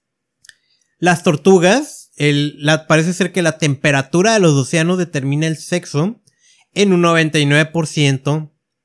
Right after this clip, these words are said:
Eh, bueno, eh, y lo estoy diciendo medio raro, ¿no? Pero si las temperaturas aumentan, es más probable que las tortugas sean hembras y desaparezcan los machos.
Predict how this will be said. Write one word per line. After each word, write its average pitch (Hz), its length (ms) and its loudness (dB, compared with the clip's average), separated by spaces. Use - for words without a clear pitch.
Eh, 127 320 -12
bueno, 160 260 0
eh, 160 200 -4
y 151 140 -2
lo 135 60 0
estoy 151 200 0
diciendo 165 320 -4
medio 120 260 -2
raro, 135 380 -4
¿no? 135 220 -6
Pero 139 180 -4
si - 100 -8
las 156 200 -2
temperaturas 160 640 -2
aumentan, 127 760 -4
es 180 240 0
más 190 340 2
probable 139 840 0
que 147 400 -4
las 156 260 -2
tortugas 156 800 0
sean 160 320 0
hembras 151 720 0
y 139 340 -2
desaparezcan 139 720 -2
los 120 140 -4
machos. 139 640 -8